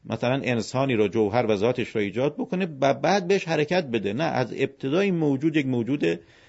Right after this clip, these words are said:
سیالی هست. پس با ضمیمه کردن حرکت جوهری خیلی از نقایص این برهان،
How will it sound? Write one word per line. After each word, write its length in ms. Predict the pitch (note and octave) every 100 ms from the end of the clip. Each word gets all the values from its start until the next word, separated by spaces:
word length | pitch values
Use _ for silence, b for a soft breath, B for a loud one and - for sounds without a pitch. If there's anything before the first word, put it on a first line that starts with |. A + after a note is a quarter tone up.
| b
سیالی 680 | - B2+ A#2+ A2 C#3 A2+ F#2
هست. 300 | F#2 - _ b b b
پس 180 | F#3 -
با 140 | E3 F#3
ضمیمه 380 | E3 D3 C3 B2
کردن 380 | A#2+ A2+ A2+
حرکت 440 | A2 G#2+ A2 A2 A2+
جوهری 540 | G2 A2+ G#2 A2+ D#3
خیلی 220 | E3 F3+
از 140 | D3+ A2+
نقایص 500 | A2+ G#2 A2+ C3 -
این 180 | A#2 G2+
برهان، 500 | G2+ - A#2 D3+